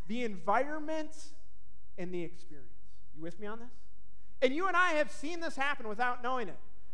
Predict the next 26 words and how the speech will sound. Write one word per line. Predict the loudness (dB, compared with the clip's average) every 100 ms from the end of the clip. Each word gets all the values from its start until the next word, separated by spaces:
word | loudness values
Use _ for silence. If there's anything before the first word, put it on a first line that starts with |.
| 2
right? | 4
Have | 4 2
you | 4
ever | 4 4
been | 2 2 0
in | -2
an | 0
argument | 0 0 0 -2 -2
with | -2
your | -2
spouse | -2 0 0 0 -2 -2 -2 -2 -2 -2 -2 0
and | 0
it | 0
started | 0 2 2 2
about | 4 4 2
something | 2 2 2 0 0
really, | 0 0 2 2 2 0
really | 2 2 2 0 2
dumb? | 2 2 0 0 0 -2 0 0 0 -2
You're | -2
like, | -2 0
"You | 0
didn't | 0 -2 -2
close | 0 0 0 0
the | 0 0 0 0 -2 -2 -2 -2 -2
pantry | -2 -2 -2